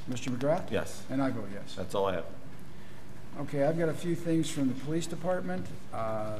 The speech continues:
Speaker 1: the first is the relocation of a Mill Creek Police Department radio antenna from Grandview Elementary School on Lancaster Road to the water tower on Lancaster Road, and moving the radio base station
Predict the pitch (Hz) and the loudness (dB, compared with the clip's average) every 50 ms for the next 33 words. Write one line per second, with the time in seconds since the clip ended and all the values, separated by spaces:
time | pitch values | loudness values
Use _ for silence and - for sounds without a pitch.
0 | 107 104 101 104 - - 165 175 170 147 - - 143 - 147 139 131 131 131 127 | -2 -4 -4 -4 -2 0 0 0 0 0 -2 -2 -4 -2 -2 -2 0 0 0 0
1 | 120 120 123 113 139 165 180 175 170 170 156 165 - 165 170 170 170 - 180 175 | 0 -2 0 0 0 0 2 4 4 2 2 2 0 0 0 0 0 0 0 0
2 | 165 165 160 - - - - 117 117 117 113 113 110 113 123 120 120 117 117 113 | 0 0 0 -2 -2 -2 -2 0 0 0 0 -2 -2 -2 0 0 0 0 0 0
3 | 117 131 147 151 147 160 147 135 139 - 156 151 147 147 147 127 - 151 151 143 | 0 2 2 2 0 0 0 0 0 0 0 0 0 0 -2 -2 0 2 2 2
4 | 143 123 - 131 143 160 165 160 147 135 131 127 123 123 117 104 123 127 123 127 | 2 0 0 0 2 2 2 2 2 2 2 2 0 0 0 0 0 0 0 0
5 | 135 139 139 - - - - - - - - - 139 135 127 120 139 151 165 190 | -2 -2 -4 -4 -4 -4 -4 -4 -4 -4 -4 0 2 2 2 4 4 4 4 4
6 | 190 165 180 170 160 170 156 160 165 160 160 160 156 - 151 143 139 - - - | 4 2 2 0 0 2 2 2 4 6 6 4 4 4 2 0 0 0 0 0
7 | 143 139 139 135 139 135 135 131 131 131 139 147 151 147 147 151 147 143 143 - | 0 0 0 0 0 0 0 0 2 2 2 2 0 2 2 2 2 2 2 0
8 | 143 135 131 139 143 151 151 156 151 - - - - - - 135 123 123 123 131 | 0 0 2 2 2 4 2 2 0 -2 -4 -4 -4 -4 -2 -2 -2 0 2 4
9 | 143 151 160 147 135 - - 123 113 113 107 107 101 101 - - - 127 120 117 | 4 4 4 4 2 2 0 0 0 2 0 0 0 -2 -2 -2 -2 0 0 0
10 | 120 120 120 117 110 - 113 120 113 110 107 - 104 104 107 110 110 113 117 127 | 0 0 0 -2 -2 -2 -2 0 0 0 0 -2 -2 -2 -2 -2 0 0 -2 -2
11 | - - - - - - - - - - - - - 127 123 131 151 165 175 175 | -2 -4 -4 -4 -4 -4 -4 -4 -4 -4 -4 -2 0 2 4 6 6 6 4 4
12 | 175 160 143 135 143 151 165 165 165 160 151 127 127 147 156 165 151 - - 135 | 4 4 4 4 4 4 4 4 4 4 4 4 4 2 2 4 2 0 0 0
13 | 127 131 123 - 131 131 139 139 139 | 0 0 0 0 0 0 0 0 -2